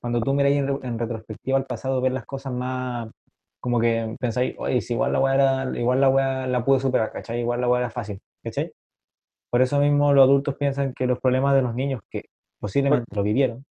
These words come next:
Speaker 2: porque ellos sí,
Speaker 1: no
Speaker 2: po.
Speaker 1: son,
Speaker 2: Porque
Speaker 1: no
Speaker 2: pa'
Speaker 1: son
Speaker 2: ellos
Speaker 1: gran tema, no son gran tema porque ellos ya lo superaron.
Speaker 2: Sí, po.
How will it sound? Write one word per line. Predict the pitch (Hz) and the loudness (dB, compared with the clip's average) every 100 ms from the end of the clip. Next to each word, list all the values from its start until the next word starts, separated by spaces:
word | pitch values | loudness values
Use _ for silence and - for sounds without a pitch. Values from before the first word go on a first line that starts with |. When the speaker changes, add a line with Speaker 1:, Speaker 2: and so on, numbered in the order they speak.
| _ _ - | _ _ -6
Speaker 2:
porque | 123 135 | -2 0
ellos | 147 143 | 2 2
sí, | 151 | 0
Speaker 1:
no | 127 | 0
Speaker 2:
po. | |
Speaker 1:
son, | 113 147 156 165 165 160 156 151 143 - _ _ | 0 0 0 -2 -4 -6 -6 -6 -8 -12 _ _
Speaker 2:
Porque | 135 127 | -4 0
Speaker 1:
no | 123 | 2
Speaker 2:
pa' | |
Speaker 1:
son | 139 | 4
Speaker 2:
ellos | 160 160 | 4 4
Speaker 1:
gran | 170 151 | 0 2
tema, | 185 175 196 _ _ _ _ _ | 0 0 -6 _ _ _ _ _
no | - | -4
son | 156 | 0
gran | 151 160 | 0 0
tema | 185 | 0
porque | 180 - 165 | 0 2 2
ellos | 156 | 2
ya | 151 | 0
lo | |
superaron. | 139 143 147 107 - - - | -2 -2 -2 -4 -12 -6 0
Speaker 2:
Sí, | 175 | 0
po. | 135 | 0